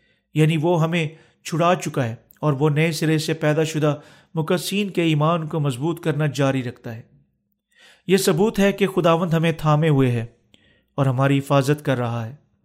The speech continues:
خدا ہمارے ذریعے سے کام کرتا ہے اور اپنی مرضی پوری کرتا ہے۔ میں ایمان رکھتا ہوں کہ خدا اپنی تمام کلیسیاؤں کو نئے سرے سے پیدا شدہ دنیا بھر کے اجتماعوں کو برکت دے چکا ہے اور انہیں ہمیشہ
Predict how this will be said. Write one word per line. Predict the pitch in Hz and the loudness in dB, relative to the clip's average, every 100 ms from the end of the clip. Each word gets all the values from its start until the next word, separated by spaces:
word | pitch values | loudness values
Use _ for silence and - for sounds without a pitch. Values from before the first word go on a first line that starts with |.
| _ _ _ - _ - | _ _ _ -20 _ -2
خدا | 180 196 196 175 | 4 6 6 4
ہمارے | 175 175 | 2 0
ذریعے | 151 156 175 | 0 0 0
سے | 175 175 | 0 -2
کام | 156 143 143 | 0 0 0
کرتا | 139 117 131 | -4 -6 -8
ہے | 117 127 _ _ _ _ _ _ _ | -8 -12 _ _ _ _ _ _ _
اور | - 139 | 0 2
اپنی | 139 147 | 2 0
مرضی | 139 147 135 160 | 0 0 0 -2
پوری | 151 135 131 | 0 0 0
کرتا | 123 - 113 | -6 -10 -14
ہے۔ | 120 - _ _ _ _ _ _ _ _ _ - | -14 -18 _ _ _ _ _ _ _ _ _ 0
میں | 180 | 2
ایمان | 190 180 202 202 | 4 4 2 0
رکھتا | 196 - | -2 -2
ہوں | 185 202 | -2 -2
کہ | 196 | -2
خدا | 185 175 175 170 | -2 0 2 2
اپنی | 160 165 | 0 -6
تمام | 156 151 160 160 | -4 0 0 -2
کلیسیاؤں | 151 151 156 170 165 151 | 0 0 0 -4 -4 -6
کو | 123 - _ _ _ _ - | -10 -12 _ _ _ _ -2
نئے | 151 170 | 2 2
سرے | - 160 | 2 0
سے | 156 160 | 0 0
پیدا | 160 143 156 | 2 2 2
شدہ | 156 147 147 143 _ _ _ _ | 0 0 0 -2 _ _ _ _
دنیا | 170 180 196 | -4 0 0
بھر | 160 165 | 2 2
کے | 180 180 | 2 0
اجتماعوں | 165 - 175 156 170 | -2 0 0 0 -2
کو | 151 | -2
برکت | 143 147 160 131 | -2 -2 -2 -2
دے | 139 | -2
چکا | 139 - 117 | -4 -10 -10
ہے | 117 _ _ _ _ _ _ _ | -12 _ _ _ _ _ _ _
اور | 143 139 | -2 0
انہیں | 139 147 | 2 0
ہمیشہ | 135 139 147 | 0 -2 -2